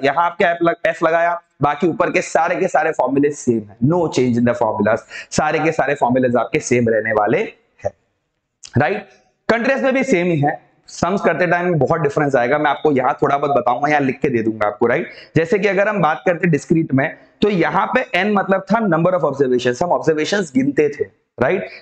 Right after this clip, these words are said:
जबकि यहाँ पे एन का मतलब होता है सिग्मा एफ, आपको फ्रीक्वेंसी का total करना है, तो यहाँ पे एन,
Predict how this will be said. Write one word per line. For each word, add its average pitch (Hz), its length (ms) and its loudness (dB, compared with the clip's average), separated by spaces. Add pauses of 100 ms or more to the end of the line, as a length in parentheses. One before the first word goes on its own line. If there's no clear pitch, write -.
(120)
जबकि 143 240 0
यहाँ 156 460 0
पे 220 100 0 (100)
एन 175 200 -2
का 196 140 0
मतलब 151 320 0
होता 135 260 0
है 165 160 -2
सिग्मा 143 600 -2 (260)
एफ, 120 180 0 (600)
आपको 190 320 0
फ्रीक्वेंसी 175 600 0
का 180 140 0
total 131 340 0
करना 113 240 0
है, 110 80 2
तो 123 140 0
यहाँ 120 260 2
पे 143 140 -2
एन, 147 340 -2